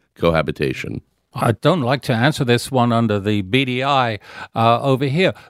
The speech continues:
Speaker 2: but in fact, uh, much, uh, all, all,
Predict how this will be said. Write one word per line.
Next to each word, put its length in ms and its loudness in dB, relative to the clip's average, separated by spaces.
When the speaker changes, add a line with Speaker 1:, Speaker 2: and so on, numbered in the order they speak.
Speaker 2:
but 140 4
in 140 -2
fact, 460 -2
uh, 140 -2
much, 460 0
uh, 400 0
all, 280 2
all, 260 4